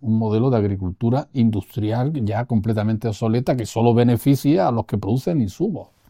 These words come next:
Pero claro, los que producen insumos están, o están con la distribución, están detrás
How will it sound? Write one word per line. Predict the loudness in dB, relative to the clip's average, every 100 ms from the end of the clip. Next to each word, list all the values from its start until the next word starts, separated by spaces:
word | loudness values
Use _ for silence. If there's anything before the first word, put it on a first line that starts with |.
| _ _ _ _ _ _ _ -2
Pero | 2
claro, | 6 6 4 -2 _ _
los | -4
que | -2
producen | 2 2 4 4
insumos | 4 4 4 4 0 -6
están, | -8 0 4 4 4
o | 0 2
están | 2 2 0
con | -2 0
la |
distribución, | 0 0 0 0
están | -2 0 2 4
detrás | 2 2 2